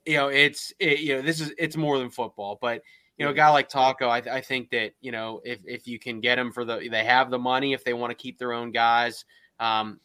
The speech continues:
Speaker 1: competition's a good thing. Keep 'em.
Speaker 2: And, and let's be
Speaker 1: For,
Speaker 2: honest.
Speaker 1: for at least you know, camp,
Speaker 2: If,
Speaker 1: whatever.
Speaker 2: if he has a nice year, he, he, it makes a hell of a t-shirt. I mean, we can do something with Taco,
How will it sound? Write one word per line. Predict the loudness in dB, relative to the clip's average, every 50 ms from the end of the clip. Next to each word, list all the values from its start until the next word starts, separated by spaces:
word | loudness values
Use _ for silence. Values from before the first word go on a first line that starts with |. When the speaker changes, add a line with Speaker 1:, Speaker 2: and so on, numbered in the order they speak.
| _
Speaker 1:
competition's | -6 -4 -4 -4 -4 -4 -6 -6 -6 -6 -12 -10
a | -8
good | -8 -8 -8 -8
thing. | -6 -4 -4 -4 -4 -6 -12 _ _ _ _ _ _ _ _ -16 -16 -16 -16 -18 _ _ _ _ _ _ -8
Keep | -6 -6 -6 -6 -8
'em. | -10 -10
Speaker 2:
And, | -12 -16 -18 -20 _ -20 -20 _ _ _ _
and | -8 -8 -6
let's | -4 -6 -6 -6
be | -8 -2 2
Speaker 1:
For, | 4 4 6
Speaker 2:
honest. | 6 4 2 2 2
Speaker 1:
for | 4 6 6
at | 6
least | 6 6 4 4 4 -2 -10 _ _ _ _ -20 -20 -20 -20 _ -12
you | -10 -8
know, | -8 -8
camp, | -8 -4 -2 0 0 -2 -4 -8
Speaker 2:
If, | -8 -4
Speaker 1:
whatever. | 0 2 2 2 0 -2
Speaker 2:
if | -8 -10 -8
he | -10 -10 -6
has | -4 -4 -4 -4 -4 -6
a | -8 -6
nice | -4 -2 -2 -2 -4 -6 -10 -12
year, | -10 -8 -6 -6 -6 -6
he, | -8 -12 -12 -10 -10
he, | -10 -10 -12 -14 -16 -16
it | -12 -8
makes | -8 -8 -8 -8
a | -8
hell | -6 -4 -4 -4
of | -6
a | -8
t-shirt. | -10 -8 -8 -8 -8 -8 -14 -16 -18 -20 _ _ -20
I | -18
mean, | -16 -14 -12
we | -12 -10
can | -10 -10 -10
do | -10 -10
something | -6 -4 -4 -4 -4 -6 -12 -14
with | -14 -14 -10
Taco, | -8 -8 -8 -8 -10 -12 -16 -16 -18